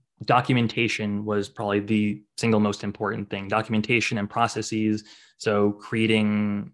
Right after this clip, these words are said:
S O Ps, uh, standard operating procedures, so that everyone could, anyone jumping into this role could know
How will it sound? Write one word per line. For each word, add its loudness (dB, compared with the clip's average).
S -2
O 2
Ps, -4
uh, -6
standard -2
operating -2
procedures, -2
so -2
that -2
everyone 6
could, -6
anyone 2
jumping 0
into -4
this -2
role 2
could -8
know 0